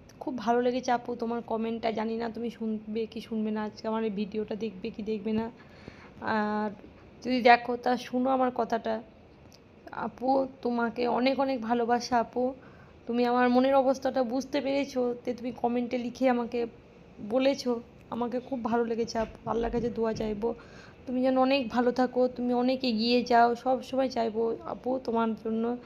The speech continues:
শুধু তুমি বলে না সবার জন্যই। ফ্রিজে কিছু মুরগির গোশত ভরা ছিল, হাড় চামড়া সব মিশিয়ে ছিল।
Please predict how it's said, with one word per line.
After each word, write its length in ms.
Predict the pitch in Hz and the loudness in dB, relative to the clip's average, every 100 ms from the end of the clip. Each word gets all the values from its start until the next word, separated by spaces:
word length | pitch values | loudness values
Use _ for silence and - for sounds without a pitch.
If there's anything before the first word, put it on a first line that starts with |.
| - - - | -16 -20 -8
শুধু 180 | 277 277 | -6 -4
তুমি 200 | 254 294 | -4 -2
বলে 220 | 262 277 | 2 2
না 140 | 269 247 | 4 2
সবার 360 | 226 262 277 285 233 | 2 2 4 4 4
জন্যই। 400 | 277 254 214 196 - - - - - - - - - - - - _ _ - - - - | 4 6 4 0 -10 -20 -20 -20 -20 -20 -20 -20 -20 -20 -20 -20 _ _ -20 -20 -20 -16
ফ্রিজে 380 | - 247 247 247 | -6 -2 2 2
কিছু 200 | 247 240 254 | 2 0 -2
মুরগির 340 | 240 220 233 | -2 -4 0
গোশত 240 | 240 240 240 | 0 0 0
ভরা 220 | 233 226 | 2 2
ছিল, 240 | 226 220 240 247 311 | 0 -2 0 -2 -6
হাড় 400 | - 233 233 233 240 | -4 2 4 4 2
চামড়া 500 | 247 226 220 220 220 226 - - - - - | 4 4 4 6 6 4 -2 -14 -20 -20 -12
সব 220 | - 269 | -4 -4
মিশিয়ে 500 | 247 247 247 - 262 247 | -2 -4 -4 -4 -4 -4
ছিল। 240 | 254 | -4